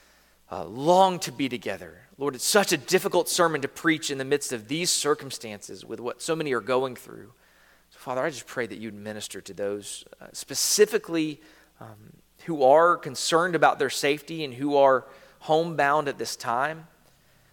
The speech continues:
Uh, Father, minister to them in such a way that they'd be,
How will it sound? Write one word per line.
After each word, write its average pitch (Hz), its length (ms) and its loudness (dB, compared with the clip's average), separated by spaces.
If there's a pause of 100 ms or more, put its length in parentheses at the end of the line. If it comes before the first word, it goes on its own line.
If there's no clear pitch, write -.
(140)
Uh, - 160 -18
Father, 135 360 0
minister 147 420 -6
to 107 120 -12
them 104 260 -10
in 104 80 -16
such - 240 -8
a 113 40 -8
way 113 360 -2
that 113 160 -12
they'd 117 180 -8
be, 113 240 -10